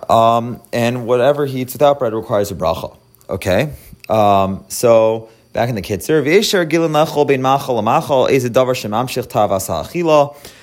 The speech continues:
So there are those, um, that normally eat something between courses, something to, uh, whet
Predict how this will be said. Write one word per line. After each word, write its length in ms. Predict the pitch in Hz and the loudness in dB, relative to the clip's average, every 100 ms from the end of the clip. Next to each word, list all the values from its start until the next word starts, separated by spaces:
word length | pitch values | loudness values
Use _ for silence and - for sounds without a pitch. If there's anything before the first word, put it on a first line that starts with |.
| - | -20
So 380 | - - 131 123 | -10 0 4 4
there 160 | 120 127 | 4 2
are 40 | |
those, 640 | 127 165 170 165 156 - - - | 4 4 4 0 -2 -6 -8 0
um, 580 | 123 120 120 117 113 - | 2 4 4 4 0 -6
that 140 | 113 | -4
normally 320 | 113 131 127 | -2 -4 -6
eat 220 | - 131 127 | -8 -8 -4
something 520 | 143 127 123 110 104 | -4 -4 -4 -6 -6
between 440 | 98 - 120 104 | -8 -10 -10 -8
courses, 640 | 90 131 131 117 110 90 - | -4 -4 -2 -2 -2 -2 -4
something 500 | 123 131 117 107 - | -6 -6 -8 -8 -12
to, 440 | - 113 104 98 - | -6 -2 0 0 0
uh, 160 | 98 | -2
whet 440 | 87 104 110 - | 0 0 -2 -4